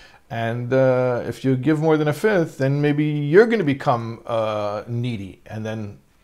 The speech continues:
you know, what's the point if you, uh, make yourself, uh, now you're, you're gonna become a recipient of tzedakah." So generally speaking, you know, a tenth is, is the regular amount, and, uh,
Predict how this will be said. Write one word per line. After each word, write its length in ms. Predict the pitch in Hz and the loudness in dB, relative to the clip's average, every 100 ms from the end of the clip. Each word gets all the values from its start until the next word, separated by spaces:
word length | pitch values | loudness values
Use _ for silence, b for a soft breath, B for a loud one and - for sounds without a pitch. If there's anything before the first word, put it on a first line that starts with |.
| - | -12
you 80 | 110 | -10
know, 180 | 104 101 | -10 -8
what's 280 | 110 113 | -6 -6
the 80 | - | -8
point 480 | - 165 143 107 - | 0 0 0 -4 -10
if 280 | 95 - - | -12 -12 -10
you, 360 | 98 98 98 | -8 -6 -6
uh, 120 | 98 98 | -6 -6
make 260 | 101 - | -8 -10
yourself, 540 | 104 - 95 92 - 98 | -10 -8 -8 -8 -10 -10
uh, 220 | 92 87 B B B | -8 -10 B B B
now 160 | 101 104 | -8 -6
you're, 180 | 107 110 | -4 -6
you're 560 | - 107 98 110 127 | -8 -12 -12 -4 -2
gonna 160 | 123 117 | -2 -2
become 320 | 107 98 101 | -6 -8 -8
a 40 | |
recipient 440 | 98 - 107 - 95 | -6 -8 -10 -10 -10
of 120 | 90 | -12
tzedakah." 440 | - 87 82 - - - _ - B B B B B B B B B B B | -12 -10 -10 -12 -18 -20 _ -20 B B B B B B B B B B B
So 300 | - - 156 | -2 4 6
generally 480 | 151 123 170 185 170 | 6 4 4 6 4
speaking, 560 | 151 - 131 131 135 135 B B | 2 4 2 4 2 2 B B
you 100 | 135 | -2
know, 180 | 123 113 | 0 0
a 120 | 120 | -2
tenth 600 | - 160 160 156 - - | -2 0 2 -2 -6 -6
is, 560 | 131 113 110 98 - - | -2 -2 -2 -4 -8 -6
is 180 | 110 | -6
the 100 | 107 | -2
regular 380 | 110 131 131 135 | 2 4 4 4
amount, 440 | 127 127 143 139 120 | 4 2 0 -2 -6
and, 300 | 117 110 117 | -4 -2 0
uh, 580 | 113 113 110 113 107 | 2 2 0 0 -2